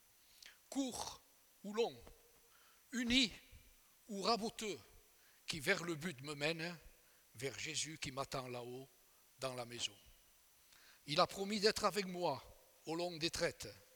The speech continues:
de charger mon fardeau, bien trop pesant pour moi, d'apaiser mes pourquoi,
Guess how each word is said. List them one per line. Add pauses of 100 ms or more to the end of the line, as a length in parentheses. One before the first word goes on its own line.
(500)
de
charger
mon
fardeau, (640)
bien
trop
pesant
pour
moi, (840)
d'apaiser
mes
pourquoi,